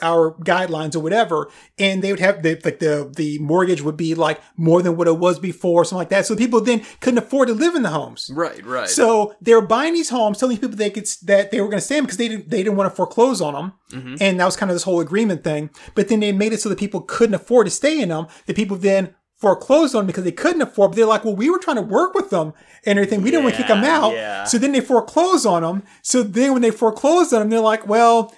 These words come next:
Speaker 1: you know, they foreclosed on these houses. Hey, um, hey, federal government, I got all these houses, man, these people foreclosed on. You insured 'em all."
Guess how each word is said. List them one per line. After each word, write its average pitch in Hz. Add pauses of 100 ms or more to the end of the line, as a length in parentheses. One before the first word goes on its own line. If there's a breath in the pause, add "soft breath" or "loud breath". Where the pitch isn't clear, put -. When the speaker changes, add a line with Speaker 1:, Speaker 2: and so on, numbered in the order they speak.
Speaker 1:
you 214
know, 220
they 254
foreclosed 269
on 240
these 233
houses. 226 (300 soft breath)
Hey, 254 (300)
um, 196 (720 loud breath)
hey, 262
federal 254
government, 226 (180)
I 165
got 170
all 185
these 202
houses, 240
man, 202
these 196
people 202
foreclosed 208
on. 175
You 190
insured 294
'em 190
all." 160